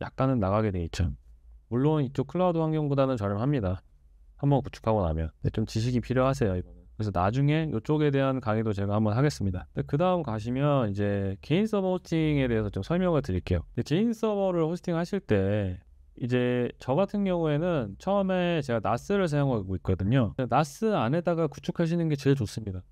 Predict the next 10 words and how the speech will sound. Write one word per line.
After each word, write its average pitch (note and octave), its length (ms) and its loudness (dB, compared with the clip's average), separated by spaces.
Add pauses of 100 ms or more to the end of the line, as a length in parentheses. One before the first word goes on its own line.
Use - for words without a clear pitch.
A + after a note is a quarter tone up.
(480)
나스를 D3 420 2
가지고 C3+ 300 0
계신 A#2+ 260 0
분들은 A2+ 400 0 (180)
처음에 G#3 300 0
워크플로우가 D#3 1120 0
몇 G#2 140 -4
개 - 80 -4
안 G2+ 160 -2
되고 A#2+ 680 0